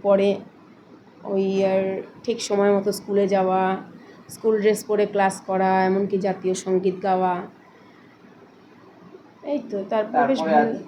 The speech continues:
Speaker 2: গ্র্যাজুয়েশনের গণ্ডি পার করলেন,
Speaker 1: হ্যাঁ,
Speaker 2: কিরকম?
Speaker 1: ভালোই চললো। এবার উচ্চ মাধ্যমিকটাও খুব ভালো মতোই দিলাম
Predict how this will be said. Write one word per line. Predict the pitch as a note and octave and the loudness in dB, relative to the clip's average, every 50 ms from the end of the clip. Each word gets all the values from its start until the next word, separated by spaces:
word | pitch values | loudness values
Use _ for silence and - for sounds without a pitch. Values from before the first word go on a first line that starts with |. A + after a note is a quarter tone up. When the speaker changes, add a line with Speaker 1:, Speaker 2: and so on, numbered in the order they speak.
| C3 B2+ | -10 -8
Speaker 2:
গ্র্যাজুয়েশনের | C#3 C3+ - C#3+ D3 C#3 B2 C#3+ C#3+ C#3 C3+ | -6 -6 -4 -4 -6 -8 -8 -8 -8 -8 -8
গণ্ডি | B2+ C3+ C3 B2+ B2+ C3 B2 - | -8 -8 -8 -8 -8 -8 -10 -10
পার | B2+ B2 | -10 -12
করলেন, | B2 - - B2 B2 B2+ - F#3+ | -12 -12 -16 -16 -14 -10 -6 -4
Speaker 1:
হ্যাঁ, | A3 G#3+ G3 - - - | -2 0 0 0 0 -2
Speaker 2:
কিরকম? | - - A3 | -4 -4 -2
Speaker 1:
ভালোই | A#3+ B3 B3+ B3+ B3+ | 2 4 4 4 2
চললো। | B3 - B3 A3 A3 G#3+ A3 | 2 0 -2 -2 -2 -2 -4
এবার | A3 G#3+ A3 A3 | -2 -2 0 0
উচ্চ | G#3+ G#3 G#3 - A#3 | 0 0 -2 -4 -6
মাধ্যমিকটাও | A3 G#3+ G#3+ G#3 G3+ A#3 A#3+ A3+ G#3+ - - A#3 A3+ A3 | -4 -4 -4 -4 -4 -2 -2 -2 -2 -4 -2 -2 0 0
খুব | G#3+ G#3+ A#3 G#3+ G3+ | 0 -2 -4 -4 -4
ভালো | A3 G#3+ G3 G3 | -2 0 0 0
মতোই | G3 G3+ G3 F#3+ G#3+ G#3 G#3 | 0 0 -2 -2 0 0 0
দিলাম | F#3+ G3+ F#3+ F#3+ G3 G3 | 0 0 0 0 -2 -2